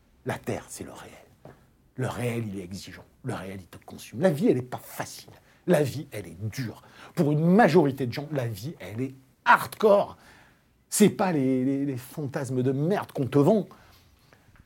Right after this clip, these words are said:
Parce que le monde est dominé par, euh, du, par du narratif, par des mythes.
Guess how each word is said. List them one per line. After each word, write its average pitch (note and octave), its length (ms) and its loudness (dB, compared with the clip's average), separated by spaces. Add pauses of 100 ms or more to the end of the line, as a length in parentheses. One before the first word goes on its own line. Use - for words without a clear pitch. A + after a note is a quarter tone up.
(160)
Parce - 160 -6
que C#3+ 80 -2
le B2 340 2
monde D3+ 300 4
est A2+ 120 2
dominé D#3+ 600 4
par, A2+ 280 -4
euh, A2+ 240 -8 (1000)
du, A2 160 -6
par - 260 -6
du A#2+ 140 2
narratif, F3 520 2
par - 200 0
des F#3+ 100 10
mythes. E4+ 340 0